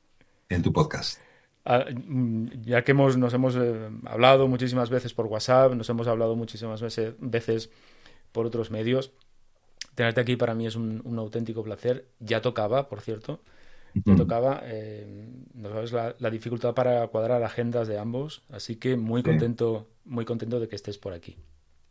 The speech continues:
Speaker 1: Ujú.
Speaker 2: Para, para los oyentes que, que de, de Créeme lo que te digo, para que calibren muy bien quién eres, quién es Agustín Leal, y porque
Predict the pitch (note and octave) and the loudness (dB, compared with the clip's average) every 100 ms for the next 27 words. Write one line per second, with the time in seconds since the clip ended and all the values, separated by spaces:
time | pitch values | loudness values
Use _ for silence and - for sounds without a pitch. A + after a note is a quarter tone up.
0 | _ - A2+ G2 F#2+ E2+ - _ - - | _ 0 4 6 6 4 0 _ -20 -20
1 | _ _ - _ B2 B2+ B2 A#2+ A#2+ - | _ _ -20 _ 4 6 6 6 4 4
2 | A#2+ A#2+ A#2+ B2 C#3 D#3 D#3+ D#3 - C3+ | 4 4 4 4 6 6 6 4 4 4
3 | B2+ A2+ G#2 G2 G2 - - G#2 G2 F#2 | 6 4 0 -2 -8 -16 -8 -6 -6 -8
4 | F2+ F2+ F#2+ F2+ G#2+ G2+ A#2 A#2 A#2 A2+ | -12 -14 -14 -14 -12 -6 -4 0 0 0
5 | A2+ A2+ B2+ - _ _ - - G2 _ | 0 2 0 -2 _ _ -14 -14 -14 _
6 | _ - A2 A#2 B2 A#2+ A2 A#2 C3+ B2+ | _ -4 0 2 2 0 -2 0 2 4
7 | A#2+ A2+ A2+ G#2+ G#2+ G#2 G2+ - - - | 2 0 -2 -4 -2 -4 -4 -8 -10 -16
8 | A2 - A2+ A2 A2+ G#2+ A2+ G2 G#2+ C#3+ | -20 -8 -4 -2 -2 -4 -6 -2 -2 -2
9 | - A#2 A#2 G#2+ G#2+ G#2 | -6 -6 -4 -4 -6 -6